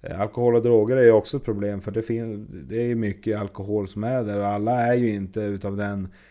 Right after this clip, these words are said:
åldern att bruka alkohol, och droger är ju olagligt, så det är ju inte heller något bra. Och smittspridningen kommer ju inte minska om det är så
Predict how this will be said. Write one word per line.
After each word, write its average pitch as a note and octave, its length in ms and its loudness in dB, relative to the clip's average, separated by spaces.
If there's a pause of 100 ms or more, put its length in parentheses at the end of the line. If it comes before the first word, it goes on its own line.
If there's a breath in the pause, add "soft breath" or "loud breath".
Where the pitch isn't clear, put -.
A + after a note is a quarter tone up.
(120 soft breath)
åldern G#2+ 560 4
att G2 200 -6
bruka A2 520 2
alkohol, G2 680 6
och A2 140 -2
droger C3 480 2
är C3 160 4
ju B2+ 280 2
olagligt, F#2+ 760 -6
så - 120 -10
det A2+ 140 -2
är A#2 180 2
ju G#2 140 0
inte G2 200 -6
heller F#2+ 280 -4
något F2+ 160 -10
bra. D2+ 240 -16 (340 soft breath)
Och - 120 -10
smittspridningen C#3 840 2
kommer B2 240 0
ju A2+ 100 4
inte G#2 240 -2
minska G2 640 -6 (560)
om G2 460 -4 (340)
det G2 160 -12
är F#2 380 -6
så F2 400 -10